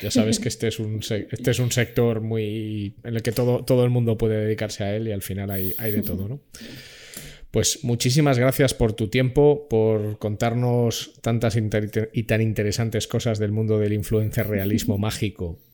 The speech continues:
Speaker 1: y de, y de todas estas personas, personajes, influencers y lo que hay detrás. Y yo por mi parte encantado de, de haberte tenido aquí. Espero que te lo hayas pasado bien, que
Speaker 2: Muy
Speaker 1: hayas
Speaker 2: bien.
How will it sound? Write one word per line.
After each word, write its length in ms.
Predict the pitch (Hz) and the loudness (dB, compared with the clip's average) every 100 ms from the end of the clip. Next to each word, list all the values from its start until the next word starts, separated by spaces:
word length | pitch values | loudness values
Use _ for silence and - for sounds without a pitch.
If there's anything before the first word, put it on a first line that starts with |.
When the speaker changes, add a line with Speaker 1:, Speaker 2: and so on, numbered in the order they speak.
| _ | _
Speaker 1:
y 160 | 113 104 | -6 -4
de, 680 | 98 101 95 95 95 90 - | -4 -4 -4 -4 -6 -8 -8
y 140 | 107 | -6
de 160 | 98 95 | -6 -6
todas 400 | - 104 104 107 | -6 -4 -4 -4
estas 580 | - - 98 98 101 - | -6 -6 -6 -4 -6 -6
personas, 640 | - 98 - 107 104 - | -8 -6 -4 -2 -2 -6
personajes, 920 | - 104 - 101 104 - 98 - - - | -6 -6 -4 -4 -4 -4 -6 -6 -10 -8
influencers 720 | 107 107 101 101 - 98 104 | -6 -2 -2 -2 -4 -6 -4
y 60 | |
lo 140 | 92 95 | -4 -4
que 120 | 95 | -4
hay 480 | 95 98 98 95 92 | -2 -2 -2 -4 -4
detrás. 640 | 113 95 113 160 - - _ - - - - - _ - | -6 -4 -2 -2 -6 -12 _ -20 -20 -20 -20 -20 _ -6
Y 220 | 95 92 | -4 -2
yo 140 | 95 | -2
por 120 | 104 101 | -2 -2
mi 100 | 98 | 0
parte 240 | 101 107 | -2 -2
encantado 480 | 104 101 92 101 101 | -4 -4 -2 -2 -2
de, 380 | 95 90 90 - | -2 -4 -6 -8
de 120 | 104 | -6
haberte 260 | 95 92 98 | -4 -4 -6
tenido 320 | 92 90 92 | -6 -4 -4
aquí. 220 | 90 101 107 | -4 -4 -4
Espero 260 | - 95 | -4 -4
que 60 | 95 | -4
te 120 | 90 | -4
lo 60 | 87 | -4
hayas 140 | 92 | -6
pasado 340 | - 90 92 90 | -6 -6 -4 -2
bien, 200 | 104 107 | -2 -2
que 80 | 90 | -2
Speaker 2:
Muy 60 | |
Speaker 1:
hayas 120 | 92 | -2
Speaker 2:
bien. 40 | 202 | -2